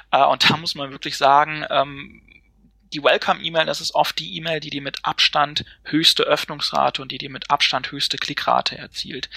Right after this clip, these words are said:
Was, glaub ich, auch nachvollziehbar ist, denn das ist ja, also die E-Mail bekomme ich ja zu einem Zeitpunkt, wenn ich, ich habe ja gerade eben erst mein Interesse signalisiert.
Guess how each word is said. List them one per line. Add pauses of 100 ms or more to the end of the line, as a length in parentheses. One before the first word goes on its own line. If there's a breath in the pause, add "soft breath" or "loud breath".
(840 loud breath)
Was,
glaub
ich,
auch
nachvollziehbar
ist,
denn
das
ist
ja, (840)
also
die
E-Mail
bekomme
ich
ja
zu
einem
Zeitpunkt,
wenn
ich,
ich
habe
ja
gerade
eben
erst
mein
Interesse
signalisiert.